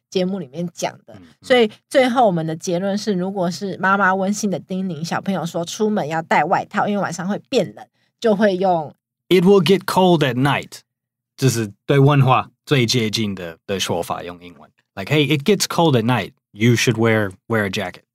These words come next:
Speaker 1: 对，对，对，因为晚上会变冷了，所以你出门要带外套，
Speaker 2: 嗯。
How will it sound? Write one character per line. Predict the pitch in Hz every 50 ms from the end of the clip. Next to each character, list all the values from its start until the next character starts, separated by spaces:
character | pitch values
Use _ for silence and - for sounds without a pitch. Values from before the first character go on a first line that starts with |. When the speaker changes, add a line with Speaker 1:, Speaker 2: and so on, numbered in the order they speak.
| _ _ _
Speaker 1:
对， | _ 214 185
对， | 170 156 135 -
对， | - 117 - _ _
因 | - 226 254
为 | 240
晚 | 220 214 196 180 202
上 | - 254 226 220
会 | 233
变 | 226 170 277 262 220 208
冷 | 202 180 180
了， | 180 170
所 | 170 - 202 208
以 |
你 | 208 190
出 | 170 - 208
门 | 202 202
要 | 190 175
带 | 170 175 175
外 | 165 170 156 104
套， | - - - 185 135 95 87
Speaker 2:
嗯。 | -